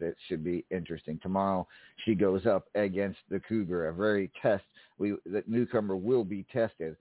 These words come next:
against Cougar tomorrow in Macon, Georgia, in her Superstars debut.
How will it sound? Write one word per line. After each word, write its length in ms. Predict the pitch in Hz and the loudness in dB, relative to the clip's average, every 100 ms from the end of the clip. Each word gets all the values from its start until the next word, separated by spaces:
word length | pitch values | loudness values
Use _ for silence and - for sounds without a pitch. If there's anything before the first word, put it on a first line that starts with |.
| _ _ - | _ _ -6
against 380 | 95 92 90 - | -4 -4 -8 -8
Cougar 300 | 107 92 78 | -6 -4 -4
tomorrow 420 | 73 76 78 73 73 _ _ - | -6 -6 -6 -6 -10 _ _ -8
in 240 | 92 90 - | -4 -4 -6
Macon, 500 | 90 85 87 82 80 - | -4 -2 -2 -2 -4 -6
Georgia, 560 | 80 85 73 69 71 60 - | -4 0 0 -2 -4 -6 -4
in 140 | 78 | -6
her 440 | 67 - 73 67 67 - | -6 -2 -2 -2 -4 -6
Superstars 680 | 95 - 78 - 67 65 62 - - 62 58 | -4 -2 -4 0 0 0 -4 -8 -6 -6 -4
debut. 640 | 78 78 76 65 73 64 | -2 -2 -4 -8 -10 -10